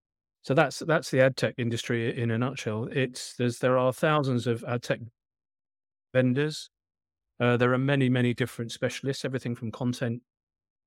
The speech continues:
um, to search, to campaign management, um, to the kind of work that we do.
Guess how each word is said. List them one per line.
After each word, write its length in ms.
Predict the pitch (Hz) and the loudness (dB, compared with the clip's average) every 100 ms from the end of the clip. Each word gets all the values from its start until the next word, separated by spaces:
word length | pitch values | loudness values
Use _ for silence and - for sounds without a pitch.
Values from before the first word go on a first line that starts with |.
| _ | _
um, 500 | 117 110 110 104 104 104 | -6 -4 -4 -6 -8 -8
to 120 | 110 | -10
search, 720 | - - 135 135 - - - _ _ _ _ - | -4 2 4 2 -2 -10 -12 _ _ _ _ -4
to 400 | 120 110 110 110 | 0 0 -2 -2
campaign 320 | 135 120 120 | -4 -2 -2
management, 540 | 127 127 127 127 127 143 _ _ _ _ - | 0 -2 -2 -4 -6 -10 _ _ _ _ -10
um, 200 | 110 107 | -6 -4
to 120 | - | -4
the 60 | 120 | -4
kind 180 | 135 117 | -2 0
of 60 | |
work 260 | 120 120 - | -2 -2 -4
that 80 | 113 | -2
we 180 | 135 | 0
do. 260 | 143 101 107 | 2 0 -2